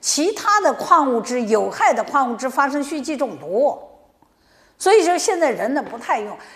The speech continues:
有一些搞一些癫痫病的，像搞一些精神病的人，可以选用到这个方子，就是都是配这个方子的。这个方子蒙氏滚痰丸实际上只有四个药，哪四个药？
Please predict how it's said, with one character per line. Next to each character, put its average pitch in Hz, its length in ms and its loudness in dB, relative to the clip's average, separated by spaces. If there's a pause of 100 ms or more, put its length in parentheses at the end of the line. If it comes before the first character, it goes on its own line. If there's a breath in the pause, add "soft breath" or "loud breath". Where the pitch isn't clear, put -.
有 311 240 6
一 427 40 6
些 359 180 2
搞 190 260 0
一 226 80 -4
些 247 100 0
癫 277 300 4
痫 240 220 -4
病 240 200 -4
的， 160 80 -12 (140)
像 233 180 -2
搞 185 200 -4
一 208 40 -4
些 220 140 -4
精 285 220 -2
神 277 160 0
病 269 160 -2
的 175 80 -6
人， 165 200 -10 (520 soft breath)
可 - 160 -2
以 190 100 -4
选 170 180 -14
用 139 140 -20
到 135 160 -16
这 - 140 -20
个 - 40 -20
方 131 240 -18
子， - 220 -20 (300)
就 208 160 -2
是 180 120 -6 (840 loud breath)
都 320 160 -2
是 269 100 0
配 285 260 -6
这 240 80 -6
个 196 120 -8
方 262 280 -2
子 233 140 -12
的。 156 140 -16
这 339 160 -6
个 311 100 -4
方 302 240 0
子 247 80 -4
蒙 240 180 -4
氏 294 160 -8
滚 220 200 -6
痰 214 180 -2
丸 254 180 0 (220 loud breath)
实 - 80 -20
际 - 60 -8
上 294 180 4
只 311 140 -6
有 247 120 0
四 277 300 -4
个 165 140 -4
药， 135 180 -12 (1200)
哪 254 240 4
四 285 240 -4
个 247 100 0
药？ 208 220 2